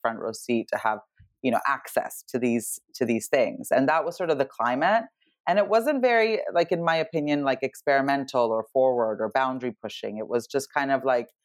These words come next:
"Here are the trends. Like, this is Fashion Week. This is what we're seeing on," you know, it was more like, um, yeah, like, it was more ready to wear type of things, you know, s-, if, from coming from my community in, in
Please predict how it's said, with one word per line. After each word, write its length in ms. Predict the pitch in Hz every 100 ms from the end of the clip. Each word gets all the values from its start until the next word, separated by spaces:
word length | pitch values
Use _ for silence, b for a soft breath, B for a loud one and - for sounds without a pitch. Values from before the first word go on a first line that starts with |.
| b _
"Here 220 | _ 131 123
are 60 |
the 100 | 156 175
trends. 540 | 254 302 120 82 -
Like, 200 | 104 104 -
this 180 | 110 -
is 100 | 151
Fashion 440 | - 185 - 151 120
Week. 220 | 95 - -
This 220 | 113 -
is 400 | 131 127 123 -
what 200 | 139 135
we're 300 | 117 135 135
seeing 400 | 135 - 143 143
on," 280 | 135 131 131
you 100 | 156
know, 100 | 127
it 20 | 110 b _ 156
was 140 | 156
more 220 | 175 185
like, 220 | 180 160 - _ _ _ -
um, 540 | 143 139 135 131 131 _ _ _ _ _ - - _ _ -
yeah, 180 | 320 208
like, 240 | 139 131 -
it 80 | 135
was 160 | 135
more 180 | 139 139
ready 240 | 139 147 156
to 80 | 170
wear 460 | 143 143 139 143 143
type 260 | - 135
of 120 | 135 -
things, 460 | 135 135 131 131 127 - -
you 160 | 180
know, 220 | 160 131 -
s-, 120 | - -
if, 120 | 143 - _
from 180 | 160 143
coming 240 | 151 143 131
from 180 | 139 131
my 140 | 127
community 640 | 120 127 127 120 113 113
in, 180 | 113 117 -
in 360 | 123 117 113